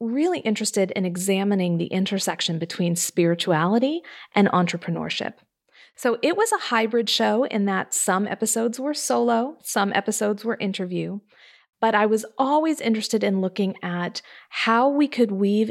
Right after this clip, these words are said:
in spirituality and spiritual practices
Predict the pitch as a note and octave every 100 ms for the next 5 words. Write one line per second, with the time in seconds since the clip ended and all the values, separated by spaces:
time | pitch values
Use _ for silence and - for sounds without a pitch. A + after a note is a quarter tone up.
0 | - G3 F#3 F3+ F#3 - F3 D#3+ - G3+
1 | A#3+ C4+ C#4+ D4 G#3+ - - E3+ D#3+ F3
2 | - - F#3+ - A3 A#3+ A3+ A3